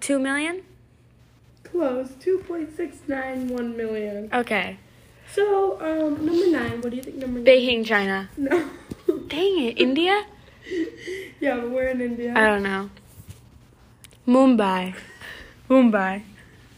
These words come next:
Speaker 2: Yes, Mumbai, India.
Speaker 1: With,
Speaker 2: So
Speaker 1: with twelve million?
Speaker 2: Yeah, twelve point four eight million. So, what do you think is number eight?
Speaker 1: Beijing, China.
Speaker 2: Yeah.
Speaker 1: Yeah.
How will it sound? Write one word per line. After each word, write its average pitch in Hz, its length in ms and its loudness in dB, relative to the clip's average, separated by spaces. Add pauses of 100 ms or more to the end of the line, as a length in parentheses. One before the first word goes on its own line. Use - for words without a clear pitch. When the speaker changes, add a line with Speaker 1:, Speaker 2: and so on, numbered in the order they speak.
(1400)
Speaker 2:
Yes, 370 600 8
Mumbai, 381 800 6
India. 302 400 -4 (260)
Speaker 1:
With, 311 300 6 (100)
Speaker 2:
So 359 80 0
Speaker 1:
with 302 220 8
twelve 254 280 6
million? 240 540 2
Speaker 2:
Yeah, 285 300 -4
twelve 285 400 -10
point 277 220 -4
four 277 140 -4
eight 254 280 -8
million. 247 480 -10 (640)
So, 285 580 0 (120)
what 285 100 0
do 285 60 2
you 277 60 2
think 277 200 -2
is 233 40 -8
number 247 240 -4
eight? - 260 -14 (640)
Speaker 1:
Beijing, 262 440 8
China. 202 480 2
Speaker 2:
Yeah. 339 540 4
Speaker 1:
Yeah. 330 680 6